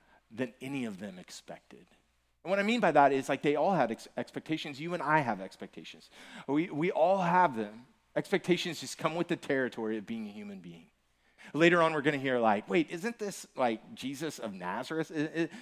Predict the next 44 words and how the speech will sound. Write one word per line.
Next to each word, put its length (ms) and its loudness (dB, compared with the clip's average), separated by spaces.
don't 120 4
we 120 -2
know 240 4
him? 180 2
Didn't 160 -2
we 80 -2
see 180 -2
him 200 0
grow 240 2
up? 180 6
Don't 160 0
we 80 -6
know 160 0
his 160 -4
mom 320 0
and 60 -4
his 100 -10
brothers?" 420 -2
And, 120 -8
like, 160 -8
that 280 -2
kid, 340 -4
that's 480 10
the 100 6
one 360 4
who's 260 -4
doing 340 -4
all 160 2
this. 240 2
We 300 6
know 260 10
this 200 4
guy. 280 -2
Like, 180 2
people 280 0
had 120 6
expectations 720 -4
of 80 -10
just 220 -10
even 240 -6
where 180 2
he 140 0
was 160 -4
from. 340 -6